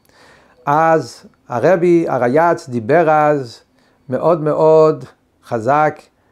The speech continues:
בנושא של אהבת ישראל, כפי שגילה אותה מורנו הבעל שם טוב.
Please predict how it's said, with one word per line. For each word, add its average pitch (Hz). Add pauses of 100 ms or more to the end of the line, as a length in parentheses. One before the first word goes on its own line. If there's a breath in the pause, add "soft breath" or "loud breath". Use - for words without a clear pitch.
(140)
בנושא 131
של 147
אהבת 123
ישראל, 127
כפי 165
שגילה 131
אותה 127 (520 soft breath)
מורנו 135
הבעל 139
שם 123
טוב. 117